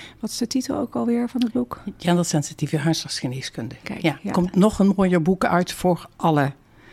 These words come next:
Speaker 2: ook de specialisten. Maar dat is het eind van dit jaar.
Speaker 1: Oké, mooi.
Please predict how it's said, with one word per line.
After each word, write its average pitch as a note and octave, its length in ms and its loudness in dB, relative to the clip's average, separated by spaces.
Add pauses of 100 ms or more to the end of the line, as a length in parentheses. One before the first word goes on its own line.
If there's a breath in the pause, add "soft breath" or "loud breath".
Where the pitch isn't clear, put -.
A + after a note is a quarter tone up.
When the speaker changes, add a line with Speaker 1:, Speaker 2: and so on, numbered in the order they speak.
(280 loud breath)
Speaker 2:
ook - 200 -2
de - 80 -6
specialisten. - 640 -2
Maar D#3 80 0
dat E3 100 2
is D#3 80 -2
het - 80 -6
eind D#3+ 200 0
van C3+ 120 0
dit C3 200 -4
jaar. - 280 -8 (180)
Speaker 1:
Oké, - 160 -14 (220)
mooi. G3+ 300 0